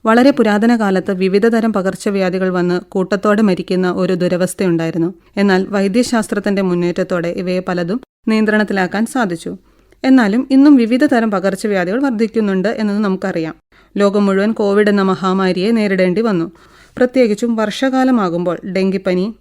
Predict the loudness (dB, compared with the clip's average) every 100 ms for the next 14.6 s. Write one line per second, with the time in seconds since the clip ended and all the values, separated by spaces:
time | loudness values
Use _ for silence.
0 | _ -6 -2 -2 -2 -6 -6 -8 -8 _
1 | -10 -4 -4 -2 -2 -2 -4 -6 -4 0
2 | 0 0 0 -2 -2 -2 0 -2 -2 -2
3 | 0 -4 -4 -2 0 0 0 -2 -2 -4
4 | -6 -4 -2 -2 -2 -2 -4 -4 -2 -2
5 | -2 -2 -2 -2 -2 -2 0 0 -2 -6
6 | _ _ -20 _ 2 6 6 4 0 2
7 | 0 0 -2 0 0 0 0 -2 -4 _
8 | -6 -2 -2 -2 -4 -2 -2 0 0 0
9 | 0 0 -2 -6 _ _ _ -4 0 2
10 | 2 0 0 -4 -4 -2 0 0 -2 -4
11 | -4 -2 -2 -2 0 0 0 0 0 -2
12 | -8 -20 -6 -2 0 2 0 0 -4 -4
13 | -4 0 2 2 4 2 2 2 0 0
14 | 0 0 0 0 -2